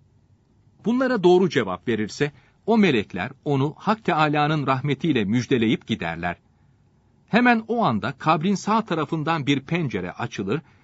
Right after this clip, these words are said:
hemen o anda kabrin sağ tarafından bir pencere açılır ve bir ay yüzlü kişi çıkıp yanına gelir. Bu imanlı kadın ona bakıp sevinir.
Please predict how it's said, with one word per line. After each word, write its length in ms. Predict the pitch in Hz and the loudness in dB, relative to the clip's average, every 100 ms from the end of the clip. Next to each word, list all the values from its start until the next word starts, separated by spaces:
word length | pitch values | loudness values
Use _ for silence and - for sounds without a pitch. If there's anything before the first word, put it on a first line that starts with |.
| _ _ _ _ | _ _ _ _
hemen 400 | 185 240 240 226 208 | 0 2 2 0 0
o 160 | 220 | 2
anda 400 | 147 101 85 143 _ _ | 2 0 -4 -6 _ _
kabrin 380 | - 165 165 214 | -2 0 2 2
sağ 320 | 208 208 240 | 0 0 -2
tarafından 640 | - 185 170 180 180 208 156 | 0 -2 -2 -2 0 0 0
bir 140 | 175 | -2
pencere 520 | - 190 180 123 95 | 0 0 0 0 -2
açılır 540 | 85 110 - 107 98 180 _ _ _ - | -6 -10 -6 -4 -2 -4 _ _ _ 0
ve 180 | 139 110 | 0 2
bir 180 | 196 202 | 0 2
ay 200 | 156 226 | 0 2
yüzlü 320 | 180 151 107 101 | 2 0 -2 -4
kişi 360 | 135 - 110 | -4 -4 -4
çıkıp 380 | - 127 220 180 | -4 -2 -4 0
yanına 340 | 156 151 127 | 2 4 2
gelir. 320 | 104 87 85 - _ _ _ _ _ _ _ _ | 0 -6 -8 -12 _ _ _ _ _ _ _ _
Bu 140 | 135 160 | 0 2
imanlı 520 | 127 117 110 104 190 | 2 0 0 -2 -2
kadın 340 | 127 101 156 - | -4 -4 -6 -4
ona 300 | 147 190 131 | 0 0 0
bakıp 360 | 113 - 220 _ | -2 -2 -6 _
sevinir. 600 | - - 104 85 80 - | -6 0 0 -2 -10 -14